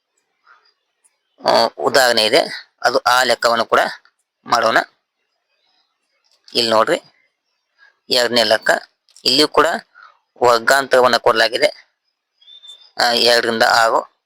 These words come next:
ಏಳರಿಂದ ಹನ್ನೊಂದು, ಎರಡರಿಂದ ಹದಿನಾರು, ಹದಿನೇಳರಿಂದ ಇಪ್ಪತ್ತೊಂದು, ಇಪ್ಪತ್ತೆರಡರಿಂದ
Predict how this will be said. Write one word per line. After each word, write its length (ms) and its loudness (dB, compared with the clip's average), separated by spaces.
ಏಳರಿಂದ 440 0
ಹನ್ನೊಂದು, 540 0
ಎರಡರಿಂದ 400 -2
ಹದಿನಾರು, 560 0
ಹದಿನೇಳರಿಂದ 600 0
ಇಪ್ಪತ್ತೊಂದು, 640 -2
ಇಪ್ಪತ್ತೆರಡರಿಂದ 760 -2